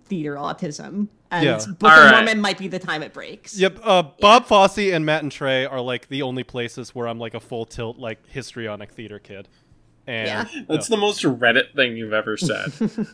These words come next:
Speaker 1: Okay,
Speaker 3: Anyway.
Speaker 1: uh, Andy, what's, what's
Speaker 3: So,
Speaker 1: your background?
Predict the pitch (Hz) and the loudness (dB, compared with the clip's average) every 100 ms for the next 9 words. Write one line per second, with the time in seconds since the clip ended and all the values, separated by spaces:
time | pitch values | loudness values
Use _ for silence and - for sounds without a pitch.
0 | - - _ _ _ _ _ - - - | -14 -18 _ _ _ _ _ -20 -20 -14
1 | - 202 156 139 120 123 98 95 - _ | -4 0 2 2 2 2 2 -2 -10 _
2 | _ - - - 220 190 160 160 175 - | _ -20 -12 -6 -6 -6 -8 -8 -6 -8
3 | 220 180 262 240 240 233 208 214 | -6 4 10 10 10 4 0 -6